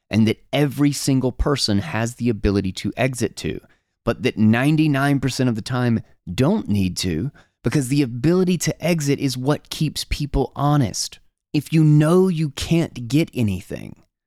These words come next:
all you can do is burn money, what's the likelihood that you're going to try to steal something?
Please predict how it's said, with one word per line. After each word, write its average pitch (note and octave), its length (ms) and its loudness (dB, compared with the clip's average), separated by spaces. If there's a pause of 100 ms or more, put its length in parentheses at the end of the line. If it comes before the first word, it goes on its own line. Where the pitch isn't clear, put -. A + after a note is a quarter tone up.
(160)
all E3 240 2
you E3 180 -2
can D#3 180 0
do D3 160 2
is A#2+ 160 0
burn C3 560 0
money, B2+ 460 -4 (380)
what's B2+ 340 -2
the F#3 140 0
likelihood D3+ 580 0
that C3 80 -2
you're C3 140 -2
going C#3 220 -2
to C3+ 80 -2
try A#2 360 -4
to A#2+ 80 -2
steal A2+ 360 -4
something? B1+ 500 -10